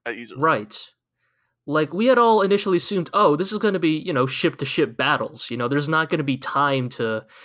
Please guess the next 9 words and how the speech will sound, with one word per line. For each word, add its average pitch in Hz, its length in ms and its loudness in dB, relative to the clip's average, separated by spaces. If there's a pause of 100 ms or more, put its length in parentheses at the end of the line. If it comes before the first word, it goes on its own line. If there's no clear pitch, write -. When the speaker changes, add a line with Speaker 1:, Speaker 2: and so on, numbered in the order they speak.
(260)
Speaker 2:
to 131 120 -6
capture 135 600 -2
P 139 220 -2
O 117 100 0
Ws 117 560 0
and 107 200 -8
interrogate 113 640 -2
them," 107 220 -8
but 110 280 -4